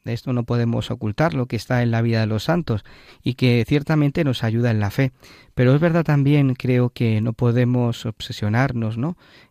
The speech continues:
Eh, no podemos obsesionarnos con, con este hecho, porque tantas veces, eh, aparecen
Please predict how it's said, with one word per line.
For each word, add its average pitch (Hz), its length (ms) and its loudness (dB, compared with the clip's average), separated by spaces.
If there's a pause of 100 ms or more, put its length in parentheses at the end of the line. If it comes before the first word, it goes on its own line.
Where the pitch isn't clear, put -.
Eh, 113 760 -2
no 117 140 -4
podemos 123 260 -4
obsesionarnos 120 800 -4 (320)
con, 107 600 -6
con 110 200 -2
este 113 360 -4
hecho, 110 400 -6
porque 98 220 -8
tantas 117 340 -6
veces, 117 480 -6 (520)
eh, 110 600 -6 (120)
aparecen 113 800 -6